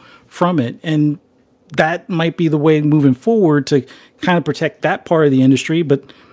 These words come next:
then again, those that are into programming for, like, environments or, uh, quest lines and things like that, they may also wanna dabble in A I programming. So that way they might be able to use that tool and give it more of that handcrafted feel without necessarily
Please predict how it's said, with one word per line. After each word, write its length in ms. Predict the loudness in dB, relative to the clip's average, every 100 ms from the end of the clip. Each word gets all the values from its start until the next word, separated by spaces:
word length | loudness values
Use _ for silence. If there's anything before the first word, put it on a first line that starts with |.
| _
then 140 | 2
again, 300 | 2 2 4
those 240 | 4 4 2
that 140 | 2
are 200 | 2 2
into 300 | 2 0 0
programming 560 | 2 0 0 0 0 0
for, 400 | -2 -2 0 -2 -4
like, 220 | -6 -6 _ _ _ _ _ _ 0
environments 680 | 2 4 2 0 0 -2 -2
or, 200 | -4 -4 -10 -20 _ _ -4
uh, 200 | -2 -2
quest 320 | -2 -2 0
lines 280 | 0 2 2
and 100 | 2
things 180 | 2 2
like 140 | 2
that, 200 | 2 0
they 80 | 2
may 180 | 2 2
also 220 | 2 0
wanna 220 | 2 2
dabble 480 | 2 2 2 2 0
in 440 | -2 -2 0 -2 -4 -14 -20 _
A 160 | 0 2
I 220 | 2 0
programming. 600 | -2 -2 0 2 2 2
So 140 | 2 2
that 220 | 0 0
way 280 | 0 0 -4 _ _ _
they 120 | 2
might 220 | 2 2
be 100 | 0
able 160 | 0 2
to 80 | 0
use 420 | 0 0 0 0
that 220 | 0 -2
tool 300 | -2 -2 2
and 180 | 4 4
give 180 | 2 0
it 100 | 0
more 240 | 0 2 2
of 80 |
that 160 | 0 -4
handcrafted 640 | -2 -2 0 0 0 -2 -4
feel 420 | -4 2 4 4
without 360 | 2 0 -2
necessarily 720 | -4 -6 -8 -4 -2 0 -2